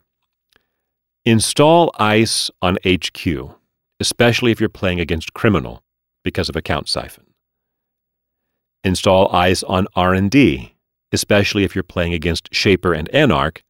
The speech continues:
because of Maker's Eye and Medium. After you feel reasonably comfortable with your central protection and have some cash on hand, start building a remote.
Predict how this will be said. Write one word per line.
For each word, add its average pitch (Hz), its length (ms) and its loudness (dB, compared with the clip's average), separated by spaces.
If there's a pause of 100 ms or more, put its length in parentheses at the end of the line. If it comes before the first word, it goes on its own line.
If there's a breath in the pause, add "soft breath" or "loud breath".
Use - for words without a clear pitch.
(300)
because 85 300 -4
of 80 100 -6
Maker's 90 400 0
Eye 65 400 -4 (140)
and 82 180 -4
Medium. 78 420 -4 (1400)
After 190 260 0
you 214 80 6
feel 160 260 6
reasonably 113 680 4
comfortable 110 540 4
with 101 120 2
your 90 120 0
central 110 420 0
protection 87 600 -6 (260)
and 127 260 2
have 117 240 2
some 90 180 0
cash 147 380 0
on 71 140 -4
hand, 69 420 -10 (360)
start 98 340 2
building 76 320 0
a 69 60 -6
remote. 71 480 -6